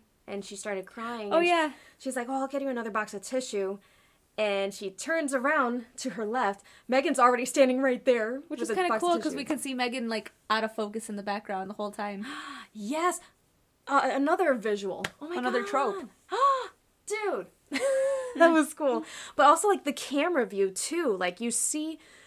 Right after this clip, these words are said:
Speaker 1: from the camera, you see, uh, the therapist talking, uh, with Katie,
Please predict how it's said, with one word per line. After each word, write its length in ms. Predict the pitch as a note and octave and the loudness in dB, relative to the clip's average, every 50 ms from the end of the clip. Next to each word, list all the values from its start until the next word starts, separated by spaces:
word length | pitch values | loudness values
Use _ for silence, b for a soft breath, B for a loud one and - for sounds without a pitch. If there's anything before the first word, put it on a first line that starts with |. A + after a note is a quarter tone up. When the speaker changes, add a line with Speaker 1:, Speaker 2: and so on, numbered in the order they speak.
| B B B | B B B
Speaker 1:
from 300 | _ - - C#4+ E4 F#4+ G#4+ | _ 0 2 2 4 4 0
the 80 | G#4+ | -2
camera, 640 | G4+ - - A#3 G3+ F#3+ F#3 F3+ E3+ E3+ F3 G3 G3 - - | -4 -4 -6 -4 -4 -4 -4 -6 -8 -8 -8 -10 -12 -12 -10
you 100 | A3 A3 | -8 -6
see, 380 | - - B3 B3 B3 B3 A#3+ A#3+ - | -4 -4 -2 -2 -2 -2 -2 -4 -2
uh, 160 | - G#3+ G3+ | -4 -4 -2
the 80 | F#3+ F#3+ | -4 -6
therapist 800 | F#3+ - - A#3+ B3 B3 A#3+ A#3+ G#3+ F3+ F3+ F3+ - - - - _ _ _ _ _ | -10 -6 -2 0 0 0 -2 -4 -6 -6 -4 -4 -6 -8 -8 -16 _ _ _ _ _
talking, 600 | - - - A#3 A3+ A3+ C#4 C4+ C#4 C#4+ D4 D4 - _ _ _ _ _ - | -14 -2 0 0 0 0 -2 -6 -6 -6 -6 -8 -12 _ _ _ _ _ -2
uh, 320 | A3+ A3+ A3 G#3+ G#3 G#3 G3 | 0 2 2 2 0 -2 -2
with 280 | G#3 G#3+ G3+ G3+ G3 _ _ _ - | -2 -2 -2 -2 -6 _ _ _ -4
Katie, 540 | - C#4 B3 G#3+ - F#3+ G3+ G#3 A3 A3+ | -2 -2 -2 -2 -4 -6 -6 -6 -8 -8